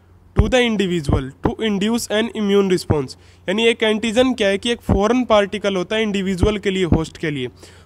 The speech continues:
और जो क्या है बाहर से इंड्यूस होता है इम्यून रिस्पॉन्स को इवोक करने के लिए। नेक्स्ट, साइज। तो लार्ज मॉलिक्यूल जो है एंटीजन का, वो क्या है, हाईली एंटीजन होता है, यानी जो बड़ा एंटीजन होगा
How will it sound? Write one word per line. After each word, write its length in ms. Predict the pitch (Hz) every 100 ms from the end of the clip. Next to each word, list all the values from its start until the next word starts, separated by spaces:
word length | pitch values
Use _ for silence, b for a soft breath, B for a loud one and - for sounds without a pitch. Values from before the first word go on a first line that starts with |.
| -
और 120 | 185
जो 100 | 202
क्या 120 | 233 233
है 80 | 208
बाहर 320 | 170 156 175
से 180 | 247 233
इंड्यूस 360 | 208 202 202
होता 220 | 190 196
है 120 | 214 220 b b
इम्यून 320 | 196 202 226 220
रिस्पॉन्स 420 | 208 202 196 190
को 120 | 254
इवोक 300 | 220 190 -
करने 280 | 170 156 135
के 80 | 131
लिए। 240 | 123 117 - - - - - - b b - - - - - - - - - - -
नेक्स्ट, 400 | 147 175 202 - - b b -
साइज। 540 | - 170 175 185 135 - - - - -
तो 60 | 175
लार्ज 460 | 160 160 185 240 240
मॉलिक्यूल 560 | 240 233 233 247 262
जो 140 | 233 240
है 160 | 220
एंटीजन 420 | 208 196 196 180 160
का, 180 | 139 - b _ 190
वो 100 | 202
क्या 160 | 226
है, 120 | 233 196
हाईली 380 | 170 160 160
एंटीजन 460 | 214 220 214 214 226
होता 180 | 214 214
है, 60 |
यानी 160 | 214 226
जो 120 | 208 196
बड़ा 240 | 175 208
एंटीजन 460 | 220 208 208 202 190
होगा 360 | 170 165 202